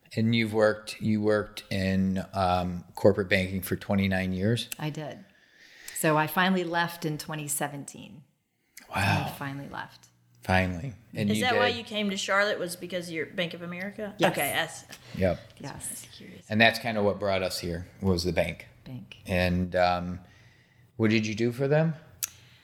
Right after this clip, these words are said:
Speaker 2: I did everything except mortgage.
Speaker 1: Okay. Did you do, um, it was funny, my wife did, she was on the wholesale, so she did commercial.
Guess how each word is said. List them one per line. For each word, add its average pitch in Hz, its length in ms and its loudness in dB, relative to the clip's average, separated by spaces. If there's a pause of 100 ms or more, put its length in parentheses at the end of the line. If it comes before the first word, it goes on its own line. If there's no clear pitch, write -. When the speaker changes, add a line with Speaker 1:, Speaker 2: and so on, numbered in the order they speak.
(480)
Speaker 2:
I 180 140 2
did 185 280 4
everything 220 580 0
except - 440 -2
mortgage. 143 760 -2 (380)
Speaker 1:
Okay. 95 380 2 (1040)
Did 95 240 0
you 101 200 4
do, 95 800 0
um, 92 420 2 (280)
it 104 40 8
was 98 140 6
funny, 98 200 2
my 92 180 -2
wife 90 280 -2 (680)
did, 92 500 2 (320)
she - 160 0
was 101 100 4
on 98 120 6
the 90 80 -2
wholesale, 95 420 0
so - 180 -2
she - 200 -4
did 87 380 -2
commercial. - 540 -4